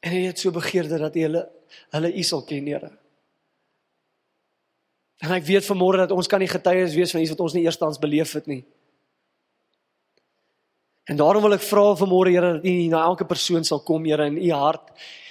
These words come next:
en U hand ook, Here, te openbaar. U hele natuur, U hele karakter, U hele wese te openbaar aan elkeen wat hier sit vanmôre. Deurlopend, Here. Dis nie 'n eenmalige openbaring, Here. Dis 'n deurlopende. Here, U is so groot.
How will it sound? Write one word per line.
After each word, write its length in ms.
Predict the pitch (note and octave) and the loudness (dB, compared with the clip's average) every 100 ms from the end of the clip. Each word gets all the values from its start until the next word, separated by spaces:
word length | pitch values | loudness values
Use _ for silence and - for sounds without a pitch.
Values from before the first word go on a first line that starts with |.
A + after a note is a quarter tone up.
| - | -8
en 120 | C#3 | -2
U 60 | E3 C#3+ | 0 2
hand 360 | E3 D#3+ - - | 2 0 -6 0
ook, 360 | F#3 - - - | 0 0 -6 -2
Here, 300 | D#3 C#3+ C3+ C3+ | 0 2 -2 0
te 120 | E3+ | -2
openbaar. 680 | D3 D3 C#3+ D3+ C#3 C3+ - - - - - | -2 0 2 2 2 -2 -8 -20 -20 -10 -4
U 80 | |
hele 280 | G3 F#3 G3+ F#3 | 2 2 4 2
natuur, 600 | D#3 - F#3+ F3 D#3+ C#3+ | -2 -4 -4 -2 0 -2
U 160 | F#3 | 0
hele 160 | F3+ F#3+ | 2 2
karakter, 480 | F#3 C#3+ D3 D#3+ D3+ | 0 2 2 0 -2
U 40 | |
hele 260 | F3 F3 F3+ | 2 2 2
wese 360 | C#3 E3+ D#3+ D#3+ | 0 0 0 -2
te 80 | D#3 | -2
openbaar 520 | D3+ D3 D3 D#3 D3+ | -4 -2 0 0 0
aan 120 | C#3 | 0
elkeen 280 | D#3 E3+ C#3+ | -2 -2 -6
wat 120 | B2+ | -4
hier 80 | A#2+ | -4
sit 180 | C#3 - | -6 -6
vanmôre. 460 | C#3 C3+ C3+ C3 C#3 - - - | -6 -4 -4 -8 -12 -18 -16 -16
Deurlopend, 760 | C#3+ C#3+ F#3+ E3+ F#3 G3 F#3 D3+ | -8 0 2 4 4 4 2 0
Here. 140 | D#3 | 0
Dis 180 | D#3+ G#3 | 0 0
nie 120 | A3+ | 2
'n 160 | G#3+ F#3+ | 2 0
eenmalige 580 | E3+ D3+ D#3 G3 F3 E3 | 0 2 4 4 2 0
openbaring, 540 | D3 D3 C#3+ D3 C#3+ | -2 0 2 2 2
Here. 180 | C#3+ C#3+ | 0 0
Dis 180 | F3 A#3 | 0 0
'n 60 | |
deurlopende. 500 | E3 E3 D#3+ F#3 F3 E3+ | 0 2 2 2 2 2
Here, 160 | A3+ | 2
U 80 | C4 | 2
is 180 | A#3+ - | 0 0
so 140 | B3 | -2
groot. 400 | - - A#3+ A#3 | -2 2 2 2